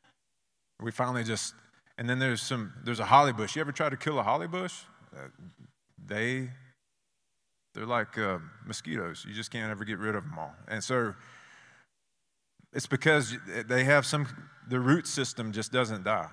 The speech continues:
But you have to, like John the Baptist said, "You gotta lay the axe to the root, bear fruit in keeping with repentance." And so a true repentance is actually, there's a, there's a fruit involved with it. There's a good fruit.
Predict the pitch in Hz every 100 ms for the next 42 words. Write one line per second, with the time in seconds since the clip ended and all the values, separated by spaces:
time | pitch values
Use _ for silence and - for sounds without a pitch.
0 | - 113 123 147 - 135 127 90 127 135
1 | 139 127 135 135 123 - 120 113 - -
2 | - 127 117 117 127 131 131 120 131 -
3 | - 147 131 147 160 - - - - _
4 | _ _ _ - 98 120 135 - - 151
5 | 139 - 123 120 - 170 156 120 113 107
6 | 107 - 185 107 - - - - - -
7 | - 120 135 127 - 113 - 175 147 -
8 | 196 226 117 127 120 120 - 120 117 104
9 | 104 85 - - - 98 101 - 139 104
10 | 98 87 85 80 82 71 - - _ _
11 | _ _ _ _ 92 87 82 117 - 92
12 | 85